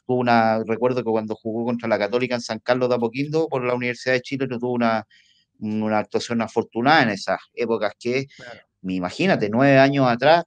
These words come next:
Speaker 1: que cuando estaba Darío Franco al mando de la Universidad de Chile,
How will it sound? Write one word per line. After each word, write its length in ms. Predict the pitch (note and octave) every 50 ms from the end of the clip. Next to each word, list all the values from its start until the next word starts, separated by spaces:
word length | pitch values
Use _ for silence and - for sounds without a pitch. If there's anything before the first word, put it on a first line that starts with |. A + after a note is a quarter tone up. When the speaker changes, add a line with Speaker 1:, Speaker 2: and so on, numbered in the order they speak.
| _ _
Speaker 1:
que 640 | - A2 A#2 A#2 A2+ A2 G#2 G#2+ G#2 G#2 G#2 G#2 G2+ -
cuando 180 | A2+ G#2+ G#2
estaba 300 | G2 - - C3 B2+ B2
Darío 280 | A2+ A2+ A#2 C3 B2 A#2
Franco 460 | - - D3 F3 F#3 E3+ - D3+ C#3+
al 140 | C#3 C3+ C3
mando 260 | C#3 C#3+ D3 C#3 C#3
de 60 | C3+
la 80 | C3 C3
Universidad 420 | C3+ C3+ C3 C3 - - C#3+ C#3+
de 80 | C#3 C#3
Chile, 320 | - D3 D3 C#3+ E3 E3